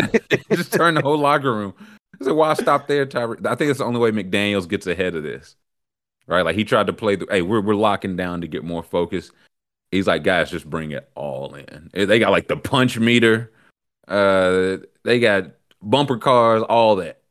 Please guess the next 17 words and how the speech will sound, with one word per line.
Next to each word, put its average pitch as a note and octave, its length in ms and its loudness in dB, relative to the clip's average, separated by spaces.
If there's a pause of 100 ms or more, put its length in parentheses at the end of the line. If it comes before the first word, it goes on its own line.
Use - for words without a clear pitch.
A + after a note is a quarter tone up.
(160)
<laughs> - 360 -10
All B2 280 4
that. E2+ 280 -8 (920)
Uh, G2 280 -6
Andretti's. B2+ 760 0
He A#2 140 -4
just B2+ 160 -2
turned B2 240 2
the G#2+ 60 -4
Dolphins A2+ 360 0
locker A2+ 300 0
room G#2+ 160 -4
into G2+ 160 -6
Andretti's. G2 800 -4 (1400)
Twelve B2+ 300 4
and A#2+ 100 -6
five. A2 320 -16